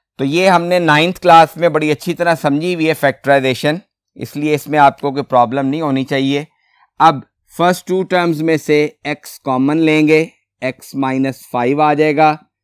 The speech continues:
प्लस फ़ोर कॉमन लेंगे लास्ट टू टर्म्स में से, तो रिमेनिंग यहाँ पे भी definitely x minus five आएगा। अब x minus five दोनों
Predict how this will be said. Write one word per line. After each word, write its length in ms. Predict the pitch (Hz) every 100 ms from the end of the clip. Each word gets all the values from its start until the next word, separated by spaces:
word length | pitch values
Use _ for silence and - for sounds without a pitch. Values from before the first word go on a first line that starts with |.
| _ _
प्लस 320 | 127 135 139 -
फ़ोर 240 | 131 135 147
कॉमन 400 | 151 143 151 151
लेंगे 440 | 147 147 147 151
लास्ट 420 | 143 123 139 -
टू 160 | 151 156
टर्म्स 400 | - 143 139 123
में 160 | 131 131
से, 220 | - 165 135 - _
तो 80 | 123
रिमेनिंग 600 | 120 120 117 123 135 139
यहाँ 220 | 120 123 127
पे 160 | 127
भी 140 | 127 127
definitely 640 | 120 - 131 131 123 139
x 240 | 123 - -
minus 400 | 123 113 117 113 -
five 260 | 120 117 107
आएगा। 360 | 87 82 87 - _ _ - _ _
अब 180 | - 143 -
x 240 | 175 - 175
minus 400 | 170 180 180 -
five 460 | - 156 170 135 120
दोनों 420 | 117 156 170 170